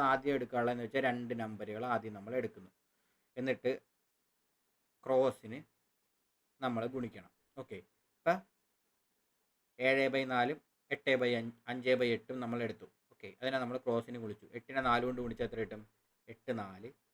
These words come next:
മുപ്പത്തിരണ്ട്, ഏഴ് അഞ്ച് മുപ്പത്തിയഞ്ച്. അപ്പോൾ ഇവിടെ നോക്കുമ്പോഴത്തേക്ക് ഏതാണ് വലുത്? ഈ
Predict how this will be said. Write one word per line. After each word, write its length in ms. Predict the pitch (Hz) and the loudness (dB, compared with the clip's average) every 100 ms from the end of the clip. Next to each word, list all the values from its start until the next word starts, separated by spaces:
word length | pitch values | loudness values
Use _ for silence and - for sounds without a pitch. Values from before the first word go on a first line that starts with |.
| _ _ _ _ _ _ 139 | _ _ _ _ _ _ -16
മുപ്പത്തിരണ്ട്, 880 | 123 - 117 - 113 107 95 90 101 - _ _ _ _ _ _ 117 | -12 -10 -10 -8 -8 -8 -12 -8 -8 -8 _ _ _ _ _ _ -2
ഏഴ് 140 | 120 113 | 0 0
അഞ്ച് 280 | 101 104 151 _ _ _ _ _ _ _ _ _ - | -4 -14 -20 _ _ _ _ _ _ _ _ _ -16
മുപ്പത്തിയഞ്ച്. 1400 | 117 _ 113 - 143 156 _ _ _ _ - 120 107 - _ _ | -16 _ -8 -8 -12 -14 _ _ _ _ -10 -6 -6 -10 _ _
അപ്പോൾ 140 | - 151 | 0 2
ഇവിടെ 140 | 139 135 | 4 2
നോക്കുമ്പോഴത്തേക്ക് 540 | 123 120 123 120 123 117 110 | -2 -4 -4 -2 -2 0 2
ഏതാണ് 240 | 117 120 117 | 2 0 0
വലുത്? 260 | 107 110 117 | -2 -4 -6
ഈ 40 | 127 | -8